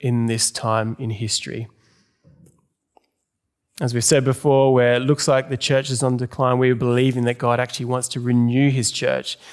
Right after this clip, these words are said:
He wants to awaken a city like Melbourne to his reality. He wants to bring renewal throughout the world. He wants to restore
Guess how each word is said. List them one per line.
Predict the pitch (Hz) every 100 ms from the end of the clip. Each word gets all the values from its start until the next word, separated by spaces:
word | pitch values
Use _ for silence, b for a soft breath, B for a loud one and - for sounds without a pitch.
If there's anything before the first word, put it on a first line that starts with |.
| B B
He | 139
wants | 131 -
to | 143
awaken | 123 135 147 147 135
a |
city | - - 139 139 107 104 B B B -
like | 135 139
Melbourne | 123 131 120 110 110 b b b
to | - 117
his | 135 127 123
reality. | 120 113 117 110 113 110 - _ _ _ _ _ _ _ _ _ _ _ _ _ _ _ _ _ _ _ _ _ _ _ _ _ -
He | 139
wants | 135 131 -
to | 143 131 - B B B B _
bring | 147 156
renewal | 143 131 143 160
throughout | - 147 135
the | 123
world. | 127 147 139
He | 123
wants | 135 -
to | 147 131
restore | 131 - - 151 139 139